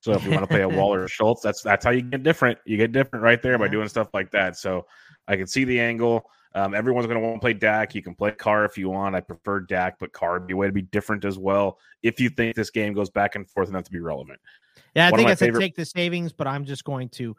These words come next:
Speaker 2: I, what I meant was eat the money and play Waller over Schultz.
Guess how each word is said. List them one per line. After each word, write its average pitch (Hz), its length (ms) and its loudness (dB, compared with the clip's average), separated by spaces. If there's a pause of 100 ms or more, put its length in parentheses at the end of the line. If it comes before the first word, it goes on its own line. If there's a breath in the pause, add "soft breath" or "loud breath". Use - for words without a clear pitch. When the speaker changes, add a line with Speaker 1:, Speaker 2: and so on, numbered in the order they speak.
(220 soft breath)
Speaker 2:
I, 127 200 -8
what 156 180 4
I 147 80 2
meant 151 260 -2
was 120 300 -12 (180)
eat 151 400 -10 (380 soft breath)
the 131 80 -2
money 120 480 -4
and 117 160 -8
play 120 200 -6
Waller 98 400 -8
over 85 180 -16
Schultz. - 440 -20